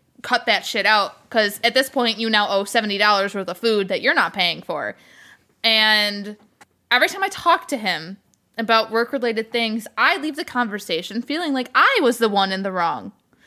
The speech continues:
And I am the crazy one for demanding all these things from him, which is for him to simply show up to his shifts.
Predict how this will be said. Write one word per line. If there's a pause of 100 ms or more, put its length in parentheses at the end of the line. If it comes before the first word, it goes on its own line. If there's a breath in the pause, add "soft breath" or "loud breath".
(140)
And
I
am
the
crazy
one
for
demanding
all
these
things
from
him, (160 loud breath)
which
is
for
him
to
simply
show
up
to
his
shifts.